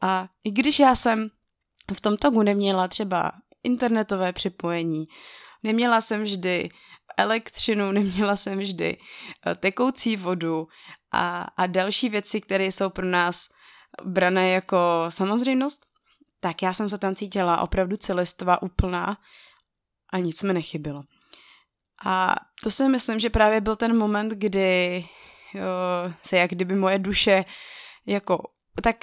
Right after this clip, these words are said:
usmála hezky a řekla si: „Tak a teď seš prostě na tom místě, kde máš být a teď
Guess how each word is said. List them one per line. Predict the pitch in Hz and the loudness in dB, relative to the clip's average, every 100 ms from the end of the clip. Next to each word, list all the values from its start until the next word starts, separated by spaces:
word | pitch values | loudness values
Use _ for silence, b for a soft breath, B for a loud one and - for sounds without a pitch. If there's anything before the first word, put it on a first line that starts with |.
| - 214 | -12 -6
usmála | 190 226 220 254 262 | -2 4 6 6 6
hezky | 269 294 - - 302 311 320 - - | 2 0 -2 -4 -2 -2 -4 -8 -2
a | 214 208 208 202 | 0 2 0 -2
řekla | 208 214 220 | -2 -2 -4
si: | - 208 | -4 -4
„Tak | - 214 214 - | 2 2 2 -4
a | 202 _ _ _ _ _ | -8 _ _ _ _ _
teď | 254 247 | 2 4
seš | 233 - | 0 -2
prostě | 208 190 208 | -4 -4 -2
na | 190 | -2
tom | 196 | -2
místě, | 190 185 - 196 | -2 -2 -4 -4
kde | 190 | -2
máš | 196 196 190 | -2 -2 -2
být | 170 165 302 - _ _ _ | -2 -2 -4 -12 _ _ _
a | 196 | -6
teď | - 226 | 0 -2